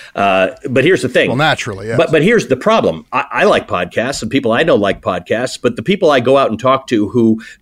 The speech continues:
Speaker 1: don't look at what Donald Trump does, but look at what he says and parrot what he says, aren't listening to your podcast. Cable caters to, uh, a short attention span.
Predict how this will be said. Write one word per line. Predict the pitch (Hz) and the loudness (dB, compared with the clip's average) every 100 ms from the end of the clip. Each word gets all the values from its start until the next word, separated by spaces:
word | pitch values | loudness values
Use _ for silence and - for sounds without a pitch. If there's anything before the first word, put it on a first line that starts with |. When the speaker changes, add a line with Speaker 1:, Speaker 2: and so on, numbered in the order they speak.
| 92 | 0
Speaker 1:
don't | 127 160 - | 2 2 -2
look | 110 120 117 127 | -4 -4 -2 0
at | 107 | 2
what | 110 95 | 2 2
Donald | 110 104 | 0 0
Trump | - 101 - _ _ - 101 | 0 -2 -4 _ _ -20 -4
does, | 113 139 95 - | 0 2 2 0
but | 107 | -2
look | 107 110 | -2 -2
at | 110 | 0
what | 110 | 0
he | 101 | 0
says | - 160 101 101 | 0 2 2 0
and | 104 95 92 | -4 -6 -6
parrot | - 170 160 - | -2 2 2 0
what | 101 | -2
he | 92 | -2
says, | - 165 104 101 - - - | 0 0 0 -2 -10 -18 -4
aren't | 127 123 _ - | -2 -2 _ -2
listening | 123 - 101 | -2 -2 -2
to | |
your | 95 95 | 0 0
podcast. | 101 82 69 - - 113 - - - | -2 -4 -8 -12 -16 -16 -18 -16 -4
Cable | 202 226 220 214 233 _ _ _ _ _ _ _ _ | 0 2 2 0 -2 _ _ _ _ _ _ _ _
caters | - 151 147 151 139 - | -2 0 2 2 0 -2
to, | 139 131 127 135 - | 2 4 4 2 -2
uh, | 117 - | -2 0
a | 107 | 0
short | - 110 | 0 0
attention | 95 101 80 82 | 2 -2 -2 -10
span. | - 73 65 | -10 -10 -10